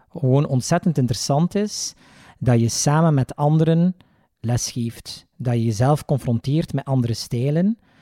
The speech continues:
eh, dat je eigenlijk aan blikverruiming doet, eh, dat je kunt reflecteren op de lessen die je geeft, de manier waarop dat je die lessen geeft. Ehm, dat lijkt voor mij wel de toekomst in onderwijs. Die kritische blik naar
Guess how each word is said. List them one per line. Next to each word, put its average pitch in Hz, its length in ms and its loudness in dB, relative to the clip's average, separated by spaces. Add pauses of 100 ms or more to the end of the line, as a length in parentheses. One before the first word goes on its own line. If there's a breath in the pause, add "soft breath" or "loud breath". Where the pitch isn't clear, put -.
(360 soft breath)
eh, 117 460 -2 (140)
dat 120 220 -6
je 147 100 -10
eigenlijk 135 420 -4
aan 110 140 -2
blikverruiming 160 720 0
doet, - 420 -2 (400 soft breath)
eh, 120 280 2 (120)
dat 120 160 0
je 113 80 0
kunt 117 220 -2
reflecteren 143 640 0
op 117 120 -2
de 120 60 0
lessen 135 340 -2
die 160 140 0
je 160 60 0
geeft, 165 340 -2
de 131 60 -2
manier 120 440 2
waarop 165 220 2
dat 156 120 4
je 151 80 2
die 151 100 0
lessen 156 320 -4
geeft. - 480 -6 (600 soft breath)
Ehm, 117 380 2 (100)
dat 131 160 2
lijkt 160 220 0
voor 123 180 0
mij 139 220 2
wel 123 180 0
de 110 120 -4
toekomst - 640 -2
in 117 200 -6
onderwijs. 117 880 -2 (220 soft breath)
Die 120 140 -4
kritische 160 480 0
blik 123 440 -2 (320 loud breath)
naar 120 300 0